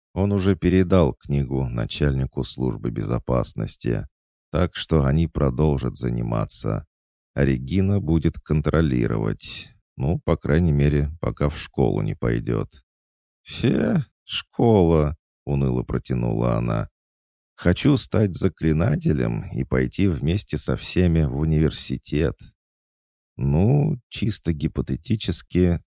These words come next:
это ещё возможно», задумчиво произнесла мама. «А до скольких лет может проявиться феномен?» спросил я. «До семнадцати. Было два случая, когда дар проявлялся после двадцати,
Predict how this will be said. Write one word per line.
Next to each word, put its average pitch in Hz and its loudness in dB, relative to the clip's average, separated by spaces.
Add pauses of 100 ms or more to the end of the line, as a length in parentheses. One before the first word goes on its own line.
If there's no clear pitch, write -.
это 80 -4
ещё - -2
возможно», 95 0
задумчиво 60 -4
произнесла 58 -4
мама. 55 -4 (880)
«А 67 -2
до 76 0
скольких 85 -2
лет 82 -2
может 76 -2
проявиться 73 -2
феномен?» 69 0
спросил 53 -4
я. 50 -4 (540)
«До 85 0
семнадцати. 78 0 (580)
Было 101 6
два 82 4
случая, 62 -2
когда 57 -4
дар 78 0
проявлялся 67 0
после 64 -4
двадцати, 60 -4